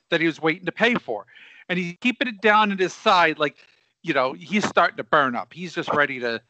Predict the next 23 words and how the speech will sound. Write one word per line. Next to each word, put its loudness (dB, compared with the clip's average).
to -2
throw 2
down. 2
And 4
the 4
guy, 4
the 6
white 2
guy, 4
starts -2
daring 4
him. -10
He -10
says, 0
"Go 4
ahead, 4
hit 0
me, -12
hit 0
me, -6
hit 0
me." -2
And 2